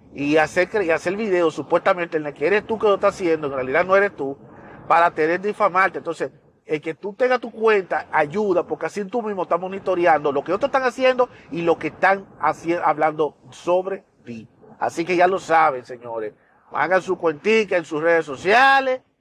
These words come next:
y métase en el circo de las redes sociales, porque eso es lo que hay. Lo voy a dejar a todos ustedes con otro episodio de Opinión Abierta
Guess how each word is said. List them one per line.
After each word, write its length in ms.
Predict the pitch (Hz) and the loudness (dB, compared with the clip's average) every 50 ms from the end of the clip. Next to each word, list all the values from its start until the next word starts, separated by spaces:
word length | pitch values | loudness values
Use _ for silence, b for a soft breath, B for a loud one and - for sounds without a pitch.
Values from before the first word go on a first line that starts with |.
| _ _ _ _ | _ _ _ _
y 160 | _ 131 135 135 | _ -16 -16 -12
métase 540 | 139 156 180 190 - 220 202 - 208 196 | -10 -10 -8 -8 -6 -8 -8 -8 -8 -10
en 100 | 185 175 | -8 -8
el 160 | 175 170 156 147 | -10 -12 -12 -14
circo 500 | - - 190 220 247 254 226 - 226 214 | -12 -8 -6 -6 -6 -6 -6 -8 -6 -6
de 100 | 196 175 | -4 -4
las 120 | 165 156 | -4 -2
redes 220 | 170 180 185 180 | 0 0 0 0
sociales, 500 | - 180 160 131 156 190 226 269 277 254 - | -2 -4 -6 -2 2 4 4 4 4 2 -2
porque 260 | - 147 131 - 147 | -4 -8 -6 -4 -6
eso 160 | 151 - 170 | -6 -6 -8
es 80 | 151 139 | -12 -8
lo 200 | 147 160 180 - _ _ - | -6 -6 -6 -6 _ _ -10
que 180 | 214 208 190 | -8 -6 -4
hay. 240 | 120 85 82 90 - - - - - B B B B B B B B B B - | -4 -6 -6 -10 -12 -18 -20 -20 -20 B B B B B B B B B B -6
Lo 140 | - 135 139 | -4 0 2
voy 140 | 180 226 | 4 4
a 80 | 254 254 | 4 4
dejar 320 | 240 214 208 226 220 226 | 4 2 2 4 4 4
a 100 | 214 202 | 2 2
todos 320 | - 208 196 190 185 - - | 0 -2 -2 -2 -2 -4 -8
ustedes 580 | 160 - - 233 254 269 277 269 262 - - _ - - _ _ _ _ | -12 -6 0 2 2 4 4 2 0 -2 -8 _ -20 -20 _ _ _ _
con 240 | - 135 143 147 165 | -6 -6 -4 -2 -2
otro 320 | 196 233 233 - - 220 | -2 -2 -2 -2 -2 -2
episodio 680 | 202 196 - 180 151 - - 196 202 196 196 190 175 151 | -2 -2 -4 -8 -8 -2 2 2 4 4 4 2 2 2
de 80 | 156 | 0
Opinión 400 | 143 147 - 147 147 170 170 165 | 0 -2 -2 -6 -4 -4 -4 -2
Abierta 640 | 151 151 156 208 247 262 262 247 - 247 240 247 - | -2 0 2 4 4 4 2 2 2 2 2 2 0